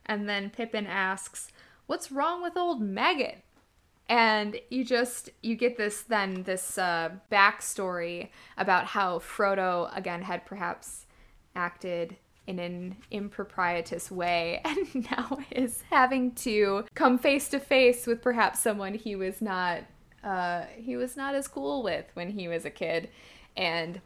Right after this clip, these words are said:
what is that interaction gonna look like, and how, uh, how is he gonna navigate all of this when he's already got so many other things on his plate?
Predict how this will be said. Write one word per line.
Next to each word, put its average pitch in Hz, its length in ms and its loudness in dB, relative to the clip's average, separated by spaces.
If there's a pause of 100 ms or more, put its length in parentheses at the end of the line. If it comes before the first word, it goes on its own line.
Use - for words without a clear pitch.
what 214 300 2
is 185 200 -2
that 208 280 2
interaction 202 580 0
gonna 185 220 -6
look 196 240 -6
like, 196 240 -2
and 170 120 -8
how, 196 520 -4 (240)
uh, - 180 0 (200)
how 233 200 0
is 240 140 2
he 247 80 -2
gonna 202 240 -2
navigate 196 500 -4
all 180 240 0
of 180 80 -2
this 180 160 -2
when 208 120 -6
he's 202 240 -2
already 220 420 0
got 214 260 0
so 247 240 2
many 220 220 4
other 180 200 -2
things 170 460 -2
on 180 200 -8
his - 180 -10
plate? - 340 -10